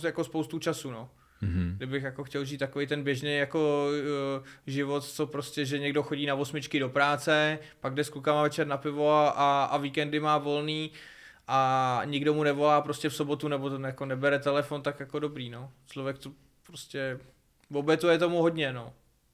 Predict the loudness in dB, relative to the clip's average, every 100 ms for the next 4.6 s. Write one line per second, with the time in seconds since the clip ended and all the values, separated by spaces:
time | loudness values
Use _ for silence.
0 | _ _ -6 -6 -4 -6 -6 -12 -18 _
1 | _ -20 -20 _ 0 0 -6 -10 -8 -6
2 | -4 -4 -4 -8 -8 -6 -2 0 0 -2
3 | -6 -8 -12 -12 -6 -6 -6 -10 -8 -6
4 | -2 2 4 4 2 0